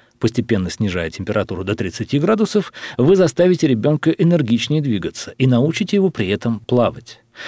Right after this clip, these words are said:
Если вы всё ещё боитесь холодных ванн, то используйте метод холодного пятна. Искупав ребёнка, добавьте в ванну немного холодной воды.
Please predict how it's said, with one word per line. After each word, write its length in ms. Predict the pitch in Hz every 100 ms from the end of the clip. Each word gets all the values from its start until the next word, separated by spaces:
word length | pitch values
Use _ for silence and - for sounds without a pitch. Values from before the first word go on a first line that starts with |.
| -
Если 300 | 117 120 -
вы 100 | 117
всё 160 | 113 107
ещё 180 | 95 110
боитесь 440 | 110 101 92 -
холодных 500 | 104 90 85 80 -
ванн, 300 | 139 202 208 - -
то 140 | - 175
используйте 600 | 143 - 208 185 170 127
метод 380 | 131 160 160 -
холодного 640 | - - 143 117 110 123 123
пятна. 420 | 135 101 76 67 _ _ _ -
Искупав 500 | 113 - 90 90 -
ребёнка, 440 | 113 185 185 214
добавьте 440 | 156 160 196 - 135
в 80 |
ванну 240 | 123 165 160
немного 380 | 143 127 147 139
холодной 460 | - 101 101 110
воды. 360 | 101 82 73